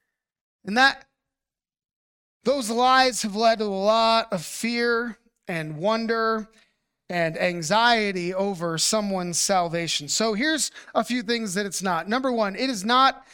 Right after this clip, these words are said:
a cursing of the Holy Spirit. It is not in a fit of anger at the Lord shaking your fist at God. I mean, how many of us would have been disqualified if that was the case?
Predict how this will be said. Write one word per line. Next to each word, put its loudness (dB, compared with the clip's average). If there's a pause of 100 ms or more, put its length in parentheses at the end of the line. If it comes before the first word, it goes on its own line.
(120)
a -2
cursing -2
of -8
the -2
Holy -2
Spirit. -2
It 0
is -4
not 4
in -2
a -2
fit -2
of 2
anger 2 (260)
at 2
the -2
Lord 0
shaking -2
your -2
fist -6
at -6
God. -2 (3250)
I -6
mean, -2
how 0
many 0
of -2
us -2
would -4
have -6
been -4
disqualified 0
if -10
that -4
was -8
the -12
case? -6